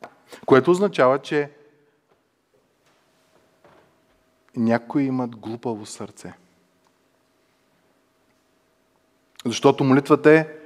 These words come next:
"Научи ме така да броя дните си на живота, които имам, че да е мъдро", което означава, че май е глупаво. Какво означава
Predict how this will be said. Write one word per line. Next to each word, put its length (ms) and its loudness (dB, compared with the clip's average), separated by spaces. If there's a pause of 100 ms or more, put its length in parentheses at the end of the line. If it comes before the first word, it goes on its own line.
(220)
"Научи 260 -4
ме 100 -4
така 240 -4
да 100 -4
броя 200 -6
дните 300 -12
си 160 -14
на 140 -8
живота, 380 -8
които 300 -14
имам, 280 -10 (1300)
че 140 -6
да 100 2
е 60 2
мъдро", 340 -4
което 340 -4
означава, 440 -6
че 140 -14
май 360 -8
е 40 -14
глупаво. 380 -10
Какво 280 -2
означава 520 -4